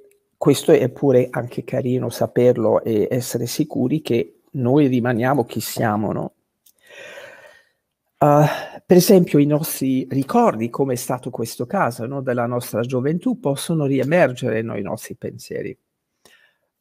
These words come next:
Il mio corpo mantiene ricordi sotto forma forse di cicatrici, <laughs> insomma, cioè,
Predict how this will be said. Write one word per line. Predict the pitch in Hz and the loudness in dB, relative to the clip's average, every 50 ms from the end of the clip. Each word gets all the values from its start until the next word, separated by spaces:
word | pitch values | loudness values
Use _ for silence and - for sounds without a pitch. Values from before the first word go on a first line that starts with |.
| _ _ _ _ _ - 98 117 - - _ | _ _ _ _ _ -14 -10 -8 -8 -6 _
Il | - 196 220 | -2 -2 0
mio | 247 269 262 | 0 -2 -4
corpo | 262 - 185 190 196 190 190 - _ - 120 117 113 107 107 110 _ _ _ _ _ _ | -2 0 2 2 2 2 0 -4 _ -2 0 0 2 0 -2 -4 _ _ _ _ _ _
mantiene | - 151 151 156 165 160 - - - 143 135 131 120 117 117 107 110 107 101 - - _ _ _ _ _ _ _ _ _ _ _ _ _ _ _ _ _ _ _ _ - | -4 -2 0 0 0 -2 -4 -6 -4 -2 0 0 0 0 0 -2 -2 -2 -4 -8 -12 _ _ _ _ _ _ _ _ _ _ _ _ _ _ _ _ _ _ _ _ -4
ricordi | - 147 165 160 - - 117 113 120 143 143 123 | -2 -2 -2 0 2 2 4 4 4 2 0 -4
sotto | - - 131 123 - 117 | -2 -4 -6 -4 -4 -6
forma | 110 - - 123 120 113 117 107 104 | -4 -2 0 0 0 0 0 -4 -6
forse | - - 107 113 - - - 104 95 | -6 -6 -8 -8 -8 -8 -8 -8 -8
di | - - 104 | -8 -10 -12
cicatrici, | - - - 113 - 123 113 - - 113 101 - - - - - | -10 -10 -10 -8 -4 -6 -4 -4 -4 -6 -4 -6 -6 -6 -6 -6
<laughs> | - | -6
insomma, | 123 - - - - - - - - 170 - | -8 -8 -8 -4 0 0 0 0 0 -4 -4
cioè, | - - 151 | -2 -4 -4